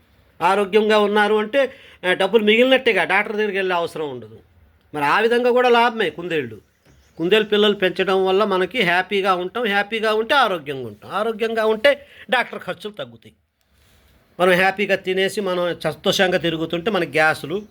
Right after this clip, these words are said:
బీపీలు, షుగర్లు రావు. మనకి ఎప్పుడైతే హ్యాపీ మాయమైపోద్దో, హ్యాపీగా బతకడం చేతకాక మూడీగా ఉండిపోతారో అప్పుడు బాడీలో ఉన్న సెల్స్ అనేవి ఫ్యాట్గా మారిపోయి అప్పుడు రోగాలు మొదలవుతాయి. మనిషి ఎప్పుడు హ్యాపీగా ఉంటే,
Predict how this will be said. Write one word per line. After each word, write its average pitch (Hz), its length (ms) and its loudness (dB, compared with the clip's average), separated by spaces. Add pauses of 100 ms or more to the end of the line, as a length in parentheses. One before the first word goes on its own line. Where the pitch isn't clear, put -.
బీపీలు, 151 400 -8
షుగర్లు 131 400 -8
రావు. 107 360 -12 (600)
మనకి 180 160 2
ఎప్పుడైతే 254 380 2
హ్యాపీ 220 320 2
మాయమైపోద్దో, 202 760 -2
హ్యాపీగా 185 420 -2
బతకడం 175 440 -6
చేతకాక 175 640 0
మూడీగా 208 560 -2
ఉండిపోతారో 170 720 -4 (300)
అప్పుడు 214 400 2 (180)
బాడీలో 233 480 4
ఉన్న 214 220 -2
సెల్స్ 240 400 -2
అనేవి 196 320 -2
ఫ్యాట్గా 208 580 -2
మారిపోయి 180 560 -4
అప్పుడు 254 340 -6
రోగాలు 190 360 4
మొదలవుతాయి. 139 520 -6 (600)
మనిషి 240 240 2
ఎప్పుడు 240 240 0
హ్యాపీగా 202 500 0
ఉంటే, 196 280 -4